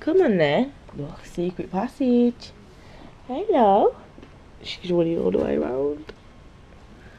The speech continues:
Are you going the other way? Are you going that way? What's this? Carrot.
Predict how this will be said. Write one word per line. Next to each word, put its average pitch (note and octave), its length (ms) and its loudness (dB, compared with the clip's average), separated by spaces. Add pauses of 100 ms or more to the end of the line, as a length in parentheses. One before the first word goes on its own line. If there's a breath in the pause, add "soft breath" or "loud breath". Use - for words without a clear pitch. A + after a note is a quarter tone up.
(600 loud breath)
Are C#4 60 -18
you C4 60 -18
going C4+ 220 -4
the C#4 120 -2
other B3+ 140 -2
way? A3+ 360 2
Are B3 160 -2
you B3 60 -2
going C4 240 -4
that C#4 160 -6
way? B3 320 0 (3250 loud breath)
What's - 160 -10
this? - 440 -2 (1160 loud breath)
Carrot. D#4 540 6